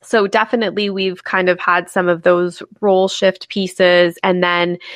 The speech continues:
you're, you're totally right about the community piece, because I know for me, I had no kind of model of what this looks like. Um, and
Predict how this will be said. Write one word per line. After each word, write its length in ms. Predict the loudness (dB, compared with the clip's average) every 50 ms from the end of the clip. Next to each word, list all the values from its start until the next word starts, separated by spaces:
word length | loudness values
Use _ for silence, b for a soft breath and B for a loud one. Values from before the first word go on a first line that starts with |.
| B B B B B -6
you're, 600 | 0 2 4 6 6 6 6 6 6 4 2 -2
you're 200 | -2 0 0 0
totally 560 | 0 0 2 4 4 4 4 2 2 0 0
right 340 | 0 0 0 2 2 2 2
about 360 | 0 0 0 2 2 2 0 -2
the 60 | -4
community 540 | -6 -6 -6 -4 -2 -2 -2 -2 -4 -4 -6
piece, 320 | -6 -6 -6 -6 -6 -6 -4
because 340 | -4 -4 -2 -2 -2 -2 -2
I 120 | -2 -2
know 200 | 0 2 2 2
for 200 | 2 0 -2 -2
me, 240 | 0 0 0 2 2
I 140 | 2 0 0
had 300 | 0 0 0 0 0 -2
no 520 | -2 0 2 4 4 4 4 4 2 0
kind 240 | -2 -4 -4 -2 -2
of 120 | -2 -2 -4
model 680 | -2 -2 0 2 4 4 4 2 0 0 0 -2 -2 -2
of 220 | -2 -4 -4 -6 -14
what 280 | -8 -4 -4 -4 -4 -2 -2
this 280 | -2 -2 -2 -2 -8 -20
looks 400 | -14 -6 -4 -4 -4 -4 -6 -4
like. 420 | -2 0 2 2 2 0 -2 -8 B B B B B B B B B -2
Um, 580 | 0 2 2 2 0 -2 -2 -6 -10 -10 -12 -14 _ _ _ -20 -20 _ _ _ -2
and 760 | 0 0 2 2 2 2 0 0 -2 -2 -6 -10 -12 -12